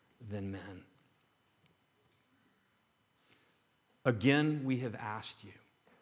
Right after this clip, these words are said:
will you look at this story through the lens of the fear of God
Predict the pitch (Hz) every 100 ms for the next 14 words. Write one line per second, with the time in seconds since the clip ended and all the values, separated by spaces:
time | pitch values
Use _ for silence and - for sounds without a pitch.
0 | _ - 123 117 120 117 139 170 - 160
1 | - - 135 120 104 98 - _ _ _
2 | _ - 127 120 117 123 120 117 104 107
3 | - 127 123 113 107 117 117 107